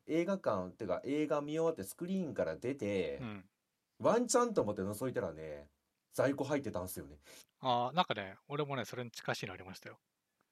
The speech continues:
Speaker 1: マジですか？
Speaker 2: そう、俺もね、前回見に行った時に、
Speaker 1: うん。
Speaker 2: まあ、先にね、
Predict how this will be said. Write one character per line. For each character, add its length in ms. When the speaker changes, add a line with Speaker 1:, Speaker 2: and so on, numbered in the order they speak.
Speaker 1:
マ 140
ジ 140
で 120
す 120
か？ 80
Speaker 2:
そ 180
う、 80
俺 160
も 140
ね、 300
前 180
回 180
見 100
に 80
行 40
っ 20
た 100
時 220
に、 320
Speaker 1:
う 40
ん。 200
Speaker 2:
ま 80
あ、 100
先 300
に 80
ね、 240